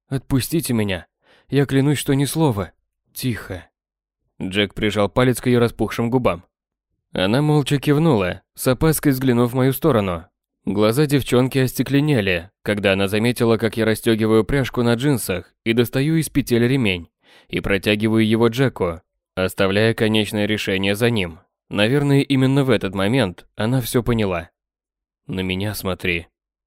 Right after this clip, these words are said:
приказал Джек, и теперь его голос звучал совершенно иначе.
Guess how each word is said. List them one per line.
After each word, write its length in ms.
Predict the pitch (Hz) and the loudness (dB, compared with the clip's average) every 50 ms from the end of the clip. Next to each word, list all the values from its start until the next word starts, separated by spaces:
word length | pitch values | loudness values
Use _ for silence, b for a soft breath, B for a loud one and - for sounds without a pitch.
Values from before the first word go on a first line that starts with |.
| _ _ | _ _
приказал 480 | - 113 120 - 135 131 127 143 143 135 | -2 -2 -2 0 0 0 2 2 0 0
Джек, 360 | 123 110 107 - - - - _ _ b b b b b b b | 0 -2 -2 -2 -2 -6 -14 _ _ b b b b b b b
и 100 | - 131 | -2 -2
теперь 300 | 139 139 123 147 147 135 | 0 0 2 2 2 4
его 240 | 135 135 131 131 | 4 4 4 2
голос 280 | 113 117 113 120 127 120 | 4 4 4 4 4 2
звучал 380 | 117 127 120 - - 104 104 104 | 2 0 0 2 2 0 0 0
совершенно 600 | - 120 113 107 - - - 95 92 92 98 104 | 0 0 0 0 0 -2 -4 -2 -2 -2 -2 0
иначе. 520 | 113 117 104 95 - - - 87 85 87 | 0 -2 -4 -4 -6 -4 -4 -4 -4 -6